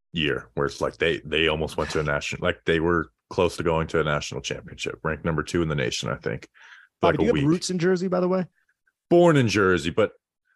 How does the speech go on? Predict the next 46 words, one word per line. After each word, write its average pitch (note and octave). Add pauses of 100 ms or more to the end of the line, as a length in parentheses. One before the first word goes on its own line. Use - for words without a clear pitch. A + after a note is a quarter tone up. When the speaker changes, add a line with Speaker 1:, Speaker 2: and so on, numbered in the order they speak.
(140)
Speaker 2:
There G2
you D#2
go. -
Speaker 1:
so -
I C3
like C#3+
all C#3+
the B2
New A#2+
Jersey G#2+
teams, A2
obviously F#2+
for -
professional F2+
sports, G#2+
college F#2
sports, F2+
I E2+
lean E2
Florida, G#2+
but A2+
I B2+
root C3+
for -
Rutgers. E2
Like, D#2
I, F2
you F2+
got G2
to, - (680)
you D2+
know, -
and G2
you're F#2+
not G#2
a E2+
bandwagon D2+
fan D#2
if C#2+
you're D2
rooting D2
for A#1+
Rutgers. -
So D2
I, E2
I, E2